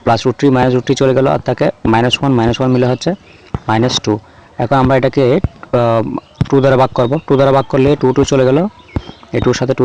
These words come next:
চলে গেল, আর তাই কি ওপরে তাকে, আহ, মাইনাস cos A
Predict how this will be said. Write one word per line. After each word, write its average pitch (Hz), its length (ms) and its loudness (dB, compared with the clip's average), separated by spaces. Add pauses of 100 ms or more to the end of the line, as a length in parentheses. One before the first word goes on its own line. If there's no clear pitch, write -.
চলে 131 140 2
গেল, 131 140 2
আর - 80 -10
তাই 131 100 2 (120)
কি 151 80 0 (560)
ওপরে 117 260 0
তাকে, 139 260 0
আহ, - 760 -4
মাইনাস 123 240 0 (360)
cos 120 160 0 (100)
A - 20 2